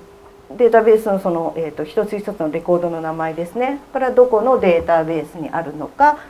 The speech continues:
それから、まあ、サムネイルってその画像があればなんですけど、こう混ぜて、それからその、えー、どういった検索、あ、え、どういったところにヒットしたかっていう文字列の情報が出るということで、あ、まあ、あとはその、それぞれのところへ行っていただければ、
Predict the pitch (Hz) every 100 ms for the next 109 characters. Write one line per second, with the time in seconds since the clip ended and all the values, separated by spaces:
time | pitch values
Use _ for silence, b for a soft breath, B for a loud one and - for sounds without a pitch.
0 | B - 285 269 B - 254 233 226 247
1 | 240 180 170 156 156 160 - 185 196 185
2 | 196 180 127 139 156 - 330 339 247 -
3 | 165 156 151 151 143 269 302 294 - 359
4 | 294 233 185 156 B B B - 156 151
5 | 170 156 - - 285 - - 202 175 180
6 | 175 170 160 - - _ - 160 160 156
7 | 143 - 185 240 240 202 208 285 233 -
8 | 226 - 175 135 - - - 226 190 180
9 | 151 156 277 254 175 165 160 - 151 -
10 | - - - 220 214 233 240 311 B B
11 | B B - - 285 - 185 175 160 156
12 | 143 143 - - - 220 175 156 156 143
13 | 220 240 220 - - - 165 139 - 165
14 | 165 233 311 311